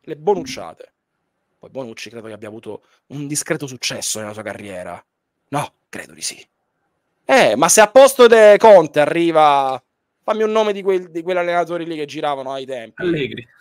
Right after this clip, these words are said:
Speaker 1: No, no, stava, andava il Mi-, aveva vinto il campionato al, al, al Milan, Allegri. Un altro, ce n'era un altro, ce n'era qualcun altro. Vi-, no, ve lo dico, no, no, ve lo dico io,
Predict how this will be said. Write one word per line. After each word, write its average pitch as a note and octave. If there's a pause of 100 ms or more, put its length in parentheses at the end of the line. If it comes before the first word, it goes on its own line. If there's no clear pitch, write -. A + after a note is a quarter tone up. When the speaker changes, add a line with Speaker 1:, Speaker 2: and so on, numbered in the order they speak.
(760)
Speaker 1:
No, D#4
no, C#4+
stava, A#3
andava G3+
il D#3+
Mi-, B2+
aveva E3
vinto E3+
il C#3+
campionato A#2
al, G#2+
al, G#2
al G#2
Milan, G2+
Allegri. G2
Un G#3
altro, E2+
ce -
n'era F#2
un -
altro, -
ce D3+
n'era B2+
qualcun -
altro. - (480)
Vi-, A3+
no, A#3+ (240)
ve F3+
lo B3+
dico, D4
no, D#4
no, D#4
ve C#4+
lo D4+
dico D#4
io, F3+